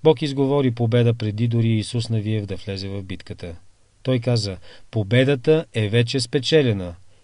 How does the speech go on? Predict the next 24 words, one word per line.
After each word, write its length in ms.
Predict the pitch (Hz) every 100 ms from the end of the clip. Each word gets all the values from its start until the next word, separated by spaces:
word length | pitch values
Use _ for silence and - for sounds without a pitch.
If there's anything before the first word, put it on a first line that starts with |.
| - 120
Нито 340 | 135 156 170
един 300 | 170 156 160
от 160 | 156 127
тези 260 | 151 135
вражески 500 | 135 139 131 120 143
войници 460 | 131 131 135 120 123
не 120 | 104
ще 200 | - 120
остане 420 | 117 117 113 113
след 240 | 107 113 113
сражението. 760 | 117 117 117 113 92 92 87 - - - _
Сега 480 | - - 113 104 110
върви 580 | 101 101 98 120 139 160 -
и 120 | 120
воювай, 540 | 104 107 113 123 131 120
знаейки, 540 | 104 107 107 101 104
че 320 | - 107 101 - -
аз 240 | 135 139
съм 240 | - 143 131
ти 140 | 147
обещал 500 | 110 - - 107 104
победата.“ 600 | - 98 90 80 - 78 - _ _ - - - - -
Това 400 | - 117 139 143
е 120 | 143